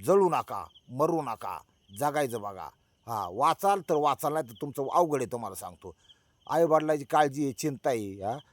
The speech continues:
नऊ महिने तिने पोटात सांभाळले, बापाने लहानाचं मोठं केलंय. काय स्वतःला कपडे नाही घेतले, तुम्हाला कपडे घेतल्यात लहानपणी सणासुदीला. हां, गरिबी फार वाईट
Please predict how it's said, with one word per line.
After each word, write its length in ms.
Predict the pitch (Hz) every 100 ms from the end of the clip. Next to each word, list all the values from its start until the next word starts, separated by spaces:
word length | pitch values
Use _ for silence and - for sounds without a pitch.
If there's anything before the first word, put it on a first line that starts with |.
| -
नऊ 220 | 131 170
महिने 260 | 160 175 165
तिने 220 | 139 147
पोटात 320 | - 143 151
सांभाळले, 540 | 127 131 113 113 120 143 _ _ _ -
बापाने 540 | 110 147 160 170 165
लहानाचं 320 | 165 156 131
मोठं 220 | 135 135 113
केलंय. 280 | 135 127 139 - _ _ _ - -
काय 200 | 208 220
स्वतःला 360 | 220 214 220 220
कपडे 260 | 214 -
नाही 120 | 196 196
घेतले, 200 | 151 156
तुम्हाला 340 | - 170 160
कपडे 320 | 147 123 135
घेतल्यात 340 | 127 131 113 107
लहानपणी 440 | 135 123 117 117
सणासुदीला. 720 | - 117 110 110 107 98 92
हां, 440 | 85 87 - -
गरिबी 280 | 113 143 139
फार 200 | 131 110
वाईट 220 | 101 104